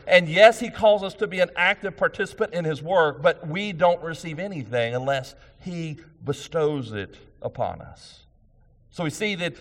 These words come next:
his works are great in creation. His works are great in his provision for his people. And along those same lines, there's another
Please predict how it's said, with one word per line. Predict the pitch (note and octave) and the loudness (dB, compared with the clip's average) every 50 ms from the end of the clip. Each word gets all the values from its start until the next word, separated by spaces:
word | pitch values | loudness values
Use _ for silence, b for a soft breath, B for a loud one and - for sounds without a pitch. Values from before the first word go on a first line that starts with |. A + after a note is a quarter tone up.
| - - | -6 -4
his | G3+ F#3+ C3 | -2 -2 0
works | C3 D3+ F3+ F#3 F3 - | 2 4 4 4 4 0
are | D3+ C3 | -4 -4
great | B2+ E3 F3+ E3+ A#2+ F#2 - - - - - - | 4 6 6 6 6 4 -2 -12 -18 -20 -16 -10
in | - C#3+ C#3 C3 | -8 -8 -8 -8
creation. | - D#3+ D3+ D#3 D#3 D#3 C#3+ - - G2+ - b b | -8 -4 -2 -2 -2 -2 -4 -8 -12 -16 -16 b b
His | - E3 C3 | -10 -10 -2
works | A#2+ D#3+ F3+ F#3+ - - | 2 4 4 4 2 0
are | F3+ C3+ | -6 -2
great | C3 E3+ E3 F3 E3+ D#3 | 2 2 2 2 2 -2
in | E3 E3 | -4 -4
his | D#3 - | -6 -8
provision | - - D#3 C3 A#2+ D3 D#3+ D#3 E3 D#3+ | -8 -8 -8 -6 -4 -6 -6 -6 -8 -8
for | C#3+ - D#3 | -8 -8 -8
his | C#3+ C3+ | -8 -8
people. | - - E3+ D#3 - - A#2 A2 G#2+ B B B B | -10 -10 -12 -10 -8 -6 -6 -6 -6 B B B B
And | - E3 | 0 2
along | E3+ D#3+ E3+ F3+ F#3 F#3+ | 4 6 6 6 6 6
those | F3+ F3 D#3+ - | 2 -2 -4 -2
same | - F#3+ F#3 F#3+ F3 | 0 0 0 2 2
lines, | E3 D#3 D#3 D#3+ D#3+ | 4 4 4 4 2
there's | D#3 E3+ D3+ E3 | 0 -2 -2 -2
another | D#3+ D3+ D3 E3 F3+ G3 G3 F3+ E3 B | -2 2 4 6 6 6 4 2 -2 B